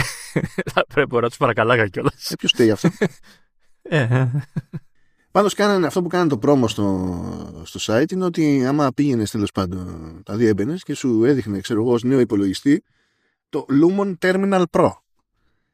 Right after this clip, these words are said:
Speaker 2: Και πήγαινες, ξέρω εγώ, στην κατηγορία Mac, που έχει τους δι-, όλο το line-up με τους Mac και πρώτα-πρώτα είχε το Terminal Pro. Το οποίο προφανώς δεν είναι υπαρκτό και δεν μπορείς να αγοράσεις.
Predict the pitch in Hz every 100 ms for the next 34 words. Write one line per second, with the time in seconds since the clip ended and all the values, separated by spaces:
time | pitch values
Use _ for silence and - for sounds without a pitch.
0 | _ _ _ 147 139 220 208 180 190 196
1 | 190 165 151 139 131 165 127 117 151 -
2 | _ 214 214 202 214 196 185 202 214 214
3 | 208 160 165 151 120 139 117 113 165 -
4 | 147 - 233 175 - 151 147 226 220 233
5 | 208 214 233 214 196 - 107 - _ _
6 | _ _ _ - 139 165 160 139 165 175
7 | 160 151 139 131 - 160 143 147 151 147
8 | 170 196 -